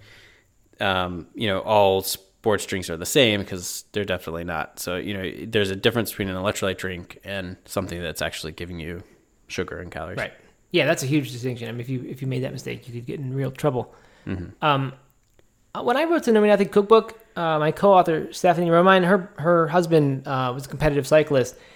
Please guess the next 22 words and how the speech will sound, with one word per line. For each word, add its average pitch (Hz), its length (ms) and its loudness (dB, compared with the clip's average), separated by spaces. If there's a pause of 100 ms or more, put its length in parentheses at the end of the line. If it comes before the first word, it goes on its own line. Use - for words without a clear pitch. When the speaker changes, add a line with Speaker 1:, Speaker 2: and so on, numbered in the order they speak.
(160)
Speaker 2:
and 147 100 0
she 214 140 0
told 226 160 8
me 202 60 6 (100)
that - 100 -6 (220)
at 143 160 -8
that 208 240 4
point, 180 400 0
the 160 80 2
trend 185 520 2
among 160 220 2
athletes 151 460 0
was 143 180 0
kinda 151 260 2
to 143 140 -6
move 147 300 0
towards, 143 520 0 (360)
uh, 131 300 2 (100)
the 156 140 0
electrolyte 156 560 4
drinks 175 400 2
because 151 680 2